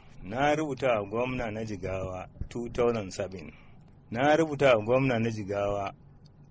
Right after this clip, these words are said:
two thousand fourteen. Na rubuta wa gwamna na Jigawa two thousand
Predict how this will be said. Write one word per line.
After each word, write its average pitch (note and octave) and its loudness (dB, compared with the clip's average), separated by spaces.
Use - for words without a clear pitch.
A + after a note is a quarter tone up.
two A#2+ -10
thousand A#2+ -2
fourteen. F2 -12
Na C3+ 2
rubuta D3 2
wa A#2+ 6
gwamna B2+ 2
na A#2 0
Jigawa G2 -4
two B2 -10
thousand A#2+ -4